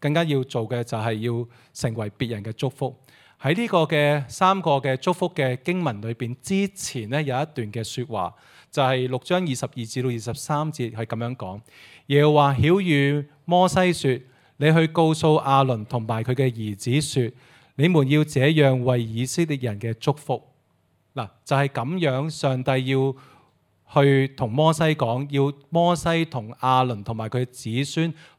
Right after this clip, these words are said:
去祝福佢身邊嘅人，祝福佢嘅百姓。我就要問，神要亞倫同埋子孫去祝福人，呢班係咩人嚟㗎？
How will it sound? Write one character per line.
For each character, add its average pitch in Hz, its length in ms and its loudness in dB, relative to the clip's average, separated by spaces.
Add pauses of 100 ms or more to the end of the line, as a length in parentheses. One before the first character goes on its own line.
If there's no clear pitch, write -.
去 135 200 2
祝 - 220 0
福 170 300 -4 (220)
佢 123 120 -8
身 156 300 -4
邊 147 160 -2
嘅 117 160 -4
人， 92 220 -10 (180)
祝 170 100 -4
福 156 160 -6
佢 123 140 -6
嘅 113 100 -8
百 104 240 -8
姓。 98 320 -10 (460)
我 151 100 0
就 135 140 4
要 135 140 2
問， 120 340 -2 (640)
神 120 480 -8
要 147 140 2
亞 143 280 0
倫 113 160 -2
同 110 80 -6
埋 117 160 -4
子 123 260 -4
孫 156 200 -4
去 143 140 0
祝 170 180 -4
福 165 200 -6
人， 98 280 -8 (520)
呢 190 140 -2 (140)
班 170 320 0
係 123 240 -10
咩 143 160 2
人 104 160 -4
嚟 85 100 -14
㗎？ 95 160 -14